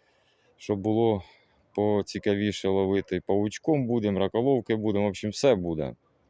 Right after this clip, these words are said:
Що хочу сказати, дякую вам за підтримочку. Підпишіться, обов'язково напишіть свій комент,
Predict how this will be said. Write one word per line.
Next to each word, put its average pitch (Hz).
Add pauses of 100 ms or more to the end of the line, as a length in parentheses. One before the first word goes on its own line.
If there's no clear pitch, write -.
(1300)
Що -
хочу 113
сказати, 107
дякую 107
вам 107
за 110
підтримочку. 120 (160)
Підпишіться, 110
обов'язково 107
напишіть 92
свій 104
комент, 123